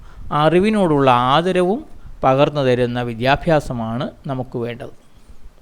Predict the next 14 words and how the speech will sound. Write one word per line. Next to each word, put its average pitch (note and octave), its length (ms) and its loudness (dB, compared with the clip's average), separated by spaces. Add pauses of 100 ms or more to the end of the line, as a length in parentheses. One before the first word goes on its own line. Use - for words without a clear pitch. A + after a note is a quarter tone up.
(760)
അധ്യാപകൻ്റെ E3+ 840 2
ബുദ്ധിയിൽ E3 500 2
നിന്ന് F3 280 -4 (200)
വിദ്യാർത്ഥിയുടെ D3+ 800 2
ബുദ്ധിയിലേക്ക് D#3+ 840 0
പകരുന്ന C3 520 -2 (600)
കുറച്ച് D#3+ 360 0
വിവരങ്ങൾ E3+ 580 2
മാത്രമാകരുത് C3+ 1160 0 (180)
വിദ്യാഭ്യാസം. B2+ 760 -6 (720)
മറിച്ച് B2 480 -4 (440)
യഥാർത്ഥ D#3 640 0
മനുഷ്യ D3 460 -2
സൃഷ്ടിയാണ്, C#3 760 0